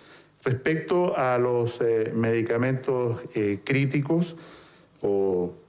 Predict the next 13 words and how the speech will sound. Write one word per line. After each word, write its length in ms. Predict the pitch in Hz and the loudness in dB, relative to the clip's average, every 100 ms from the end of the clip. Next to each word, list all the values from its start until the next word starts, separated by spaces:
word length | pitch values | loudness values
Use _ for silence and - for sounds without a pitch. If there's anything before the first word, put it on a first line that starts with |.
| - - | -20 -8
eh, 140 | 98 87 | -6 -2
necesarios 600 | 107 - 110 123 123 131 | -2 -2 -2 0 0 0
para 220 | 117 120 | 0 0
manejar 420 | 117 113 123 120 | 0 -2 0 -2
covid, 440 | 120 117 117 139 151 147 - - - - | 0 0 2 2 0 -4 -14 -20 -10 -2
eh, 380 | 110 104 107 - | 0 2 0 0
he 100 | 123 | 0
recibido 520 | 123 120 117 120 123 | 0 0 2 2 2
la 80 | 120 | 0
información 720 | 117 117 113 - 127 131 127 | 0 -2 -2 -2 0 0 0
del, 800 | 120 123 127 131 127 117 107 104 | 2 2 2 2 0 0 2 2
eh, 460 | 104 104 101 98 95 90 - - - - | 2 2 2 0 -2 -6 -16 -20 -20 -6
eh, 360 | 98 92 90 | -4 -2 -4